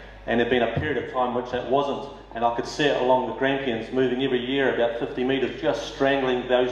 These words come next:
canopies. And so what I pushed for, once I was Chair of Parks and Reserve, which is now Community and Recreation, I pushed for a large investment, seven plus million dollars. And it took a little bit to get that across the table,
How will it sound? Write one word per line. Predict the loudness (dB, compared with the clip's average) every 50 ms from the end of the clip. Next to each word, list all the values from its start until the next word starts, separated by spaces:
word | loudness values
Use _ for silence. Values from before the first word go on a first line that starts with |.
| -2 -6
canopies. | -2 0 2 2 2 2 0 -4 -4 -8 -12 -14 -14 -16 -18 -18 -20 -20 -20 -20 -20 -20 -18 -18 -18 -18 -16 -6 0
And | 2 2 4 2 2
so | 4 4 4 6
what | 6 6 6 8
I | 6 6 4 0
pushed | -4 -4 -6 -4
for, | -2 -2 -2 0
once | 0 0 0 0
I | 2 2 2
was | 2 2 -2 -4 -6 -12 -14 -16 -12
Chair | -4 0 0 0
of | 0 2
Parks | 2 4 4 4 2 -2
and | -6 -6
Reserve, | -8 -2 2 2 2 2 0 -4
which | -10 -10 -10
is | -6 0
now | 0 0 0 -2 -4
Community | -2 0 0 2 2 2
and | 2 0
Recreation, | 0 0 2 4 4 4 4 0 -4 -6 -6 -8 -12 -16 -18 -20 -20 -20 -6 2
I | 2 2 2
pushed | 2 2 0 0 0 -2 -8 -12 -10 -4
for | -2 -2 -2
a | -2 -6 -10 -12 -10 0
large | 4 6 6 8 6 6 2 -2
investment, | -6 -8 -10 -10 -10 -12 -12 -14 -16 -18 -20 -20 -20 -20 -20 -20 -20
seven | -18 -12 -2 -2 2 2 2 0 0 0
plus | 2 2 2 2 0 -2
million | 0 0 0 0 2 4
dollars. | 4 6 6 4 2 0 -4 -8 -8 -12 -14 -16 -18 -20 -20 -20 -20 -20 -20 -20 -20 -20 -10 -4
And | -4 -2
it | 2
took | 2 4 4
a | 6
little | 4 4 4
bit | 2 0
to | 0
get | -4 -2 -2
that | -2 -2
across | -2 2 2 2 2 2
the | -4 0 4
table, | 4 4 4 4 -2 -2